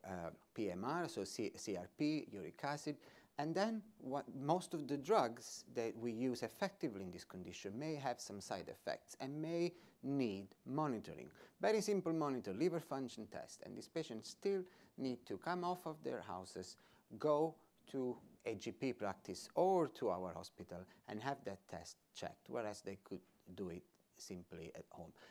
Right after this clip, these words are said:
Same goes for hemoglobin and creatine kinase. Slightly more complicated, but they're not bio-,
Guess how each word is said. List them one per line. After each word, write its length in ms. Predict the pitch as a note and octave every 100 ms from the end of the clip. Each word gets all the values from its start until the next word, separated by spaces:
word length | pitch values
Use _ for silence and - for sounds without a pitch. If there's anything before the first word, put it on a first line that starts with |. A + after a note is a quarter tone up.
| -
Same 400 | - F3+ F3 C3
goes 240 | C3 B2+
for 180 | - A#2
hemoglobin 640 | A2 G#2+ G2 G#2 F#2 F#2 E2 F#2+
and 120 | F2+ F#2 -
creatine 360 | G2 F#2 F2 F#2
kinase. 540 | - F2 D#2 A1+ - - _ _ _ _ _ _ _ - - - - - - - - _ - -
Slightly 420 | C3 E3 G3+ F#3 F#3
more 160 | F3+
complicated, 580 | F3+ E3+ E3+ C#3 D#3 E3+
but 120 | C#3
they're 140 | A#2 A#2
not 260 | B2+ C3+ B2
bio-, 280 | A#2+ A2+